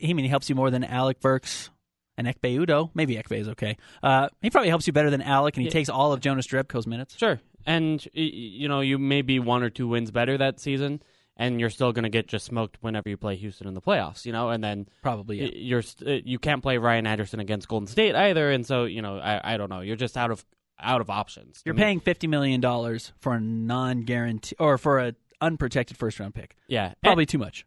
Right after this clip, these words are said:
Speaker 2: and in the Houston needs to shed salary to sign LeBron or whoever, uh, they, they also probably have to give up Chris Paul and Clint Capella in order to open up that cap space.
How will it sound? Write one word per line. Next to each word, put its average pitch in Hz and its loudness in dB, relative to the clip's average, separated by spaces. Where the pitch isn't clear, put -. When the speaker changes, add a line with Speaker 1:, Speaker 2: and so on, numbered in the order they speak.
Speaker 2:
and 214 4
in 277 2
the 190 2
Houston 185 -2
needs 160 0
to 151 -2
shed 147 0
salary 135 2
to 131 -6
sign 123 2
LeBron 120 4
or 110 -2
whoever, 113 0
uh, 107 2
they, 135 2
they 139 2
also 143 4
probably 120 2
have 117 0
to 123 -10
give 110 -2
up 110 0
Chris - -6
Paul 120 2
and 123 0
Clint 139 -6
Capella 143 0
in 120 -6
order 117 2
to 107 -4
open 107 -4
up 127 -2
that 151 0
cap 147 0
space. - -4